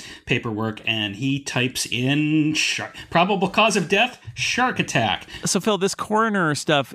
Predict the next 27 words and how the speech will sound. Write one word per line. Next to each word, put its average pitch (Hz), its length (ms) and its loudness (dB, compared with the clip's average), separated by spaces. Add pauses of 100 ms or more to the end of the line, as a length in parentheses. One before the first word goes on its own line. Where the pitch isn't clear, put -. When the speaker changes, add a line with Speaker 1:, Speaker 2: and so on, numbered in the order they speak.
Speaker 2:
leads 175 420 2
us 151 120 0
into 156 420 2
another 151 440 2
portion 151 600 0
of 127 120 -2
the 135 60 0
movie, 135 440 2
which 139 240 0
is 127 280 0 (400)
the 143 540 2
idea 139 460 4
that 127 500 0
the 127 460 2
mayor 151 680 2 (160)
and 135 460 0 (280)
generally 143 520 2
townspeople, 147 680 2
but 127 200 0
the 120 100 2
mayor 123 380 4
and 127 260 2
the 110 60 0
city 123 200 2
council 127 400 2
in, 120 280 0
in, 139 180 0